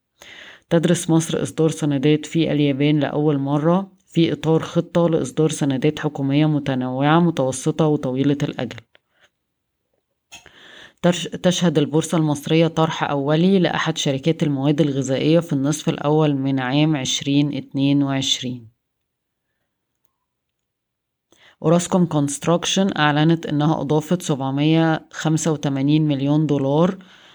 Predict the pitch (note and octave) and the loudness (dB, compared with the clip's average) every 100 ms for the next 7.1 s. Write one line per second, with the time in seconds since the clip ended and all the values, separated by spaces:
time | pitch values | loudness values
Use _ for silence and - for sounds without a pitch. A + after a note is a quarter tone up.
0 | _ - C#3+ C#3+ C#3 D3 D3 D3+ C3+ D#3 | _ -2 0 0 0 0 -2 -2 2 2
1 | D#3 C#3+ C#3 D3 D#3+ E3+ F3 - C#3+ C#3 | 2 -2 0 0 2 2 0 -2 -2 -2
2 | - D3+ D#3 - C#3+ C3 C#3+ D3+ D3+ E3 | -2 -2 -2 -2 -2 -2 0 2 2 0
3 | E3 C#3+ D3+ D3+ C3+ C#3+ D3 D3+ C#3 C3 | -2 -2 0 0 0 0 0 0 0 -2
4 | C3+ D3+ C#3 - - D3 D3 D3 D3+ C#3 | 0 0 0 -4 -2 0 0 -2 -4 -4
5 | C3 B2 - C#3+ E3 F#3 F3+ B2+ C3 B2+ | -4 -4 -2 2 4 2 -2 -4 -4 -6
6 | C3 C3+ D3 - D3+ C3+ B2 C3+ D#3 C#3+ | -4 -2 0 -2 -4 -4 -2 2 2 2
7 | C3 | 0